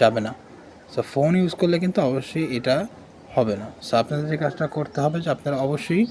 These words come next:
পিসি ইউজ করতে হবে। So পিসি যদি ইউজ করেন, তাহলে হবে। আমার যেহেতু ফোন আছে, আমি just দেখানোর জন্য এটা করলাম। So এই দেখেন, এই জায়গায় just ডাউনলোড দিবেন। Just ডাউনলোড হয়ে যাওয়ার পরে আপনাদের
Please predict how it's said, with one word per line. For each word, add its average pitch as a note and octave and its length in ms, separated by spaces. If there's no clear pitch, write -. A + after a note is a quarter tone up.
পিসি F#3+ 340
ইউজ C#3+ 160
করতে B2 280
হবে। G#2+ 160
So - 60
পিসি D3 240
যদি F3+ 220
ইউজ E3 220
করেন, F#3+ 200
তাহলে A#2+ 340
হবে। A2 200
আমার C3 200
যেহেতু E3 200
ফোন F3 200
আছে, D#3 140
আমি D#3 120
just C#3 160
দেখানোর C#3+ 320
জন্য D#3+ 180
এটা C#3+ 200
করলাম। C#3+ 240
So - 100
এই A2 80
দেখেন, - 180
এই D3 60
জায়গায় E3 240
just D3+ 140
ডাউনলোড E3 400
দিবেন। F3 240
Just C3+ 200
ডাউনলোড D3+ 340
হয়ে D#3+ 140
যাওয়ার D#3+ 220
পরে F#3 160
আপনাদের D3+ 400